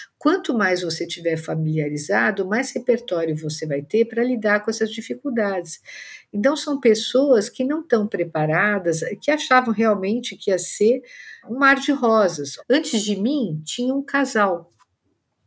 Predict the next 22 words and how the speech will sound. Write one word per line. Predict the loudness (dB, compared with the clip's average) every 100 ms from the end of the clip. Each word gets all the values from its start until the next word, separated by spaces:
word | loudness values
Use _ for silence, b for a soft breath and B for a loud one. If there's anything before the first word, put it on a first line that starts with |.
| _ -2
pra | 0
conhecer | 0 0 0 0
a | 0
minha | 0 -4
filha. | -4 -4 -2 -2 -4 B B B B 2
Eu | 2
fui | 2 -2
chamada | 0 0 0 0 -2
na | -2
sequência, | -2 -2 0 0 0
até | 0 2
levei | 4 4
um | 0
susto, | -2 -4 -4 -4
foi | -4 0
muito | 0 0 0
antes | 2 2 -2
do | -8
que | -4 -2
eu |
esperava, | -2 -2 -4 0 0 0 -4
né? | -4